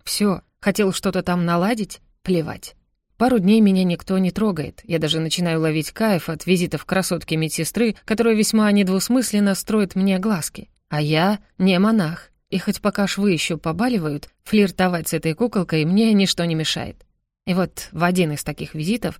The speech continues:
когда Катюша якобы случайно приходит ко мне поставить укол с расстёгнутым халатом, под которым весьма провокационная маечка,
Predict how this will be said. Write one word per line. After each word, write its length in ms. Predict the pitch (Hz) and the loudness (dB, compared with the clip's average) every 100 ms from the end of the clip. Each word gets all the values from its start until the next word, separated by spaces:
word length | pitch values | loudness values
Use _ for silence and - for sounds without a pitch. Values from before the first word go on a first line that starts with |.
| _ | _
когда 300 | - 175 180 | -4 0 0
Катюша 400 | 180 190 214 - | 0 0 0 0
якобы 340 | 202 202 190 196 | 0 0 0 -2
случайно 580 | - 240 - 156 143 135 | -2 -2 0 -2 -2 -2
приходит 480 | 180 185 165 151 | -2 0 -2 -2
ко 140 | - 175 | -2 -2
мне 240 | 170 156 | 0 -2
поставить 500 | - 180 - 151 147 | -2 -2 0 -2 -2
укол 340 | 175 254 262 - | -4 0 0 -2
с 140 | - | 0
расстёгнутым 600 | 202 185 - 165 170 165 165 | 2 4 0 -2 -2 -4 -4
халатом, 540 | 208 196 156 147 151 | -2 -2 -2 -4 -8
под 180 | - 190 | -6 -2
которым 420 | 190 185 175 170 | -2 0 0 -2
весьма 320 | 175 196 202 | 0 0 0
провокационная 720 | 165 180 156 - 190 160 180 | -2 -4 -2 -2 0 0 2
маечка, 500 | 208 165 147 - - | 2 2 -4 -8 -10